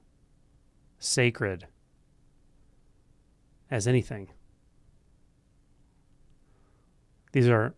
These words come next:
beyond all heavens and hells. These are primary to creation, primary to Genesis. The interpenetrating manifold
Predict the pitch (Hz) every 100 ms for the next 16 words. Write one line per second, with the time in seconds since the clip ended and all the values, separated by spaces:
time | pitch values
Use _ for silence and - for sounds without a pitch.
0 | 131 120 120 120 117 117 110 123 113 104
1 | 98 92 107 98 101 - _ _ _ _
2 | _ _ _ _ _ _ _ _ _ _
3 | _ _ - 110 110 - 135 123 113 104
4 | 113 - 110 107 110 117 98 - _ _
5 | _ _ _ _ _ _ _ _ _ _
6 | _ _ _ - 131 120 117 110 120 107
7 | 98 - _ - 113 117 - 104 - -
8 | _ _ _ _ _ _ _ _ _ _
9 | _ _ _ _ _ _ _ _ _ _
10 | _ _ _ _ _ _ - - - -
11 | - _ - _ _ _ _ _ _ _
12 | _ _ _ _ _ _ - 117 107 -
13 | _ _ _ _ _ _ - 139 131 131
14 | 120 - 120 110 107 113 107 - 110 104
15 | 90